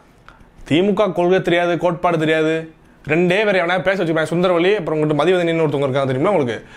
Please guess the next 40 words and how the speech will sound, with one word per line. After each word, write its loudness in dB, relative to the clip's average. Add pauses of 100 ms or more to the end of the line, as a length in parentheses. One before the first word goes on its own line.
(220)
அந்த 0
திராவிட 0
சைடுல 0
இருந்து 2
ரெண்டு 2
பேரும் -2
பேச 0
வச்சுக்கிறது. 0
அவங்க 2
யாருங்கிறது -2
உங்களுக்கு 0
நல்லா 0
தெரியும், -2
நான் 0
வந்து -2 (160)
அவங்களுக்கு 2
அறி-, -2
அறிமுகம் 0
கொடுக்கணுங்கிற 0
அவசியம் -2
இல்ல. -2 (300)
அப்ப 0
அந்த 0
மாதிரி 0
குறி-, 0
ரெண்டே 2
ரெண்டு 0
மூணு 0
பேரை 2
வந்து 0
பேச 0
வச்சுக்கிட்டு, -2 (420)
ஆஹ், 0 (320)
அவ்வளவுதான், 0
அவ்வளவுதான் 2
அவங்களுடைய 0
அதிகபட்ச 0
பெண்ணிய, 0 (360)
ஆஹ், -2 (100)
உரிமைங்கிறது. -2